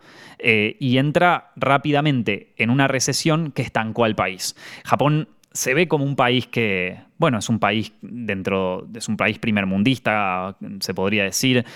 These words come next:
es un país, eh, fuerte, eh, para los por-, pocos recursos que tiene. Digo, es una isla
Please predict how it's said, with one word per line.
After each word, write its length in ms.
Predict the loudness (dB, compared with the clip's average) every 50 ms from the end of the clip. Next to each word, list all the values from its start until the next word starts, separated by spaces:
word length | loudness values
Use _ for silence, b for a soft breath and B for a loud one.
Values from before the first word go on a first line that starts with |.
| B B B
es 80 | -4
un 100 | -4 0
país, 520 | 0 2 0 2 0 -2 -4 -6 -8 -10 -12
eh, 140 | -16 -18 -20 -20
fuerte, 880 | -14 -2 2 4 4 4 2 0 -2 -2 0 0 0 -2 -2 -4 -8 -10
eh, 60 | -10
para 200 | -4 -4 -2 -2
los 140 | -2 -4 -2
por-, 160 | -4 -4 -4 -4 _ _ _ -2
pocos 280 | -2 0 0 -2 -4
recursos 380 | -4 -4 -4 -4 -4 -4 -4 -4
que 100 | -4 -2
tiene. 540 | 0 2 2 2 2 0 0 -2 -4 -6 -10
Digo, 220 | -10 -6 -4 -4
es 100 | -4 -4
una 180 | -2 -2 0 0
isla 420 | 0 0 2 2 2 2 2 0